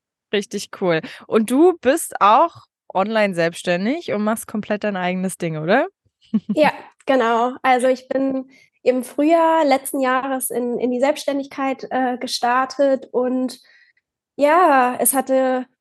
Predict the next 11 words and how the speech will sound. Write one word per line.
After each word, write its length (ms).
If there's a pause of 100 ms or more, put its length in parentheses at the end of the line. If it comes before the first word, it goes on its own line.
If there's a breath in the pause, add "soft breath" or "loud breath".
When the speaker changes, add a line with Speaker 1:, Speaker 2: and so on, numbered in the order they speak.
Speaker 2:
gesundheitliche 600
Gründe. 320 (360)
<laughs> 420
Also 800
ich 280
hatte 180
eine 140
steile, 720 (360 soft breath)
ähm, 320
Konzernlaufbahn 1300
und, 500